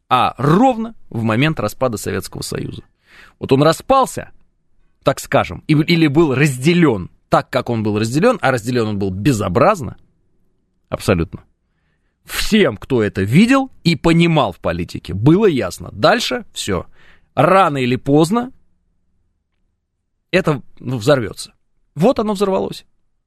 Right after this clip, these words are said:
Все, кто утверждает, что Россия напала там, та-та-та-та, два-, в двадцать втором году, врут. Все, кто утверждает, что Россия, та-та-та-та-та, в четырнадцатом году агрессия,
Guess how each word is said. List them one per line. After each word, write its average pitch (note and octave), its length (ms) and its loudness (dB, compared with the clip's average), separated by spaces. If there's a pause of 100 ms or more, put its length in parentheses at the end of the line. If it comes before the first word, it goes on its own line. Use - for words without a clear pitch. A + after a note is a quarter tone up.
(760)
Все, C4+ 300 2
кто B3 260 2
утверждает, F3 680 0
что - 200 -4
Россия E3 600 2
напала C#3+ 640 2
там, A2+ 220 -6
та-та-та-та, C3+ 480 0
два-, A#2 280 2
в B2+ 160 -2
двадцать C#3 280 0
втором B2 280 0
году, G#2+ 360 0 (100)
врут. C#3+ 420 -2 (1500)
Все, F#3+ 300 2
кто F#3 200 0
утверждает, E3+ 580 0
что - 180 -4
Россия, D#3 440 2
та-та-та-та-та, C#3+ 640 -2
в C3+ 60 0
четырнадцатом D3+ 600 0
году C#3+ 300 4
агрессия, C#3 720 0